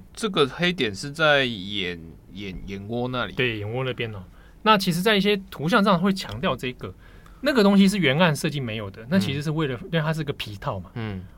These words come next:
Speaker 2: 我穿上去之后其实看不见，那是它的窥视孔。
Speaker 1: 嗯。
Speaker 2: 哦，所以才会有一些像超人他那个中间会出现，出现，哎，你觉得好像，好像是不知道什么的黑点，那个是方便演员的窥视孔。
Speaker 1: 嗯。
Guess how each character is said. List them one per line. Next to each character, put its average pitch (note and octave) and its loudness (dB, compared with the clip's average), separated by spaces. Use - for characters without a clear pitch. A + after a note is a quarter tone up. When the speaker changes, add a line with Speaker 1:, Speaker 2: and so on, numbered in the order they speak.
Speaker 2:
我 B2 -4
穿 D#3+ 4
上 F3+ 10
去 F3 2
之 D3+ 4
后 D#3 6
其 A#2+ -4
实 A#2+ -8
看 B2 -4
不 G#2 -8
见， G2 -10
那 F3 4
是 D#3+ 2
它 D3 0
的 C#3 -2
窥 D#3 -2
视 D3+ -6
孔。 - -12
Speaker 1:
嗯。 A#2+ -4
Speaker 2:
哦， C3+ -2
所 G#3+ 2
以 B3 2
才 F#3 8
会 A#3 8
有 D#3 4
一 C3+ 0
些 F3+ 2
像 F3 4
超 F3+ 4
人 D#3 4
他 C#3+ 2
那 D#3+ 2
个 D3 0
中 D3 -2
间 D3 0
会 D3+ 0
出 D#3 -6
现， C#3+ 0
出 E3 -4
现， E3 0
哎， D#3 -2
你 C#3+ -4
觉 C3 -6
得 D3+ 2
好 A2 0
像， G#2+ -6
好 A2 -6
像 E3+ 0
是 E3 0
不 D#3+ -10
知 F3 -2
道 F3 0
什 E3+ -10
么 G2 -10
的 G#2 -8
黑 C3 -6
点， - -12
那 D3 -6
个 D3 0
是 B2+ -4
方 D3+ -2
便 C#3+ -2
演 G2+ -8
员 F#2+ -14
的 G2+ -12
窥 B2 -10
视 A#2+ -10
孔。 G2 -14
Speaker 1:
嗯。 - -20